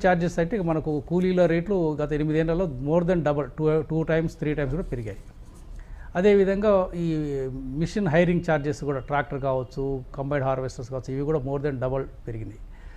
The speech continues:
పెస్టిసైడ్స్ కాస్ట్ అయితే ఇక దానికి, దానికి హద్దులే లేవు. కనీసం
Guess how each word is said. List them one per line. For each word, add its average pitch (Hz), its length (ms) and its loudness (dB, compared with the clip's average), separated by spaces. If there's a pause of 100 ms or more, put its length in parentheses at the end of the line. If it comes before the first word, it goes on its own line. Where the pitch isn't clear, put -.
(220)
పెస్టిసైడ్స్ 190 840 4 (100)
కాస్ట్ 175 260 2
అయితే 185 180 0
ఇక 190 80 4
దానికి, 143 380 0
దానికి 131 400 -4
హద్దులే 139 340 2
లేవు. 135 180 4
కనీసం 147 520 -2